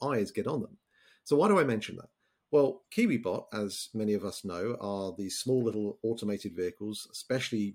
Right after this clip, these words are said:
used on places like campuses and, and, and university colleges right now. And they're being used, uh, to deliver products, you know, food and, uh, retail items. But Disney have collaborated with them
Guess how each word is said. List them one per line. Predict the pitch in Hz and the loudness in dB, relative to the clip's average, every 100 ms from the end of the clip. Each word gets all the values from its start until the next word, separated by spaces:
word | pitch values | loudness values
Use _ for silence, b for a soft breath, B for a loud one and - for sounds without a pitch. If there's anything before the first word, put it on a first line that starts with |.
| 110 | -4
used | 101 104 98 | 0 0 -2
on | 92 90 | -8 -12
places | - 104 - | -8 -8 -6
like | 92 92 | -8 -8
campuses | 98 98 95 - 92 98 | -10 -10 -10 -8 -8 -8
and, | 90 92 | -12 -12
and, | 90 92 | -12 -14
and | 87 | -12
university | 95 92 95 95 - 95 | -8 -8 -6 -8 -10 -14
colleges | - 95 90 90 - | -8 -8 -8 -12 -14
right | 95 | -14
now. | 92 90 87 B B B B | -12 -14 -14 B B B B
And | 117 120 117 - | 0 0 0 0
they're | 127 | 2
being | 160 143 117 | 4 2 2
used, | 110 107 101 - - | 2 2 0 -4 -10
uh, | 107 98 | -8 -8
to | - 101 _ | -10 -16 _
deliver | - 98 92 95 - _ | -4 -4 -4 -6 -10 _
products, | 151 - - - | -4 -4 -6 -8
you | |
know, | 98 | -8
food | 82 - 92 92 | -8 -6 -4 -4
and, | 87 80 80 | -6 -10 -14
uh, | - 87 | -14 -10
retail | 92 98 98 87 | -8 -8 -8 -8
items. | 87 - 92 - _ B B B | -10 -14 -16 -18 _ B B B
But | - - | -10 -6
Disney | - 214 - 143 98 - - | 2 2 2 0 -2 -4 -8
have | 131 120 110 - _ | -2 -2 -4 -16 _
collaborated | - 147 214 151 117 92 | -4 -4 0 0 0 -4
with | 90 | -8
them | 87 87 | -8 -12